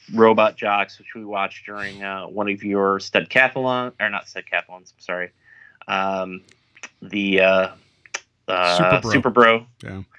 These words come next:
Speaker 1: And, uh, a movie called Fortress, which I haven't seen in forever, and I, I wanna revisit this weekend.
Speaker 2: That's with Christopher Lambert. That's a, s-, like, a futuristic prison movie, right?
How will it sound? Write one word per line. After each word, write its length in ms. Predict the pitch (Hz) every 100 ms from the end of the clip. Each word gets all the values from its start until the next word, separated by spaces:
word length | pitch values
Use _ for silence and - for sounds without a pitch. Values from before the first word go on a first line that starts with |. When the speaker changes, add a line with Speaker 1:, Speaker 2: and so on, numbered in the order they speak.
| - - - - - _ -
Speaker 1:
And, 480 | 104 104 104 101 104
uh, 520 | 101 101 98 101 98 _ _
a 80 | 120
movie 200 | 117 117
called 240 | 120 110 -
Fortress, 680 | - 117 123 - 127 123 -
which 140 | 101
I 100 | 104
haven't 300 | 117 117 -
seen 320 | - 117 110
in 140 | 101 95
forever, 640 | 101 98 107 107 104 107
and 180 | 101 98
I, 240 | 101 101 95
I 120 | 107 98
wanna 240 | 101 98
revisit 500 | 95 95 123 135 -
this 240 | 120 -
weekend. 300 | 123 117 117
Speaker 2:
That's 160 | 113 113
with 140 | 139
Christopher 360 | - 180 - 170
Lambert. 640 | 160 165 151 160 214 151 123
That's 280 | 135 -
a, 140 | 135 123
s-, 200 | 117 -
like, 180 | 135 117
a 220 | 117 110
futuristic 480 | 104 151 143 139 -
prison 340 | - 202 151 117
movie, 220 | 101 101
right? 240 | 113 151